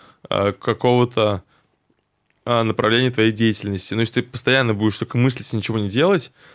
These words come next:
то ты просто погрузишься в этот мыслительный процесс. Это как, э, «думать для долбоёбов» фраза. И «мечтать, не ставь рабом мечтания». Ты можешь просто постоянно мечтать и получать, э, дофамин, серотонин, э,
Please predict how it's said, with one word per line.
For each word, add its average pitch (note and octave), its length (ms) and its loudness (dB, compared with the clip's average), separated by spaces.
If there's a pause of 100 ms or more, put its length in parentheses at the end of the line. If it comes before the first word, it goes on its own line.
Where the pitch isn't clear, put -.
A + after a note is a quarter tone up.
(120)
то A#2 60 0
ты B2 60 2
просто A#2+ 380 0
погрузишься A#2 680 0
в - 20 2
этот G#2 120 -8
мыслительный A2 500 -4
процесс. G2 520 -2
Это - 140 -6
как, G2+ 280 -4 (100)
э, G2 300 -2
«думать A#2 300 -2
для G#2 80 -4
долбоёбов» G2 460 -4 (380)
фраза. G2+ 320 -12 (1040)
И A#2+ 180 2
«мечтать, A#2+ 360 0
не B2 60 -4
ставь A#2+ 240 0
рабом A#2 300 0
мечтания». B2+ 680 0 (280)
Ты - 100 -2
можешь B2+ 200 2
просто A#2+ 220 -4
постоянно C3 500 0
мечтать A#2+ 520 -2
и B2 40 -10
получать, A2 760 0
э, G#2+ 80 0
дофамин, A2 520 -2
серотонин, A#2 800 -2
э, G2+ 200 -4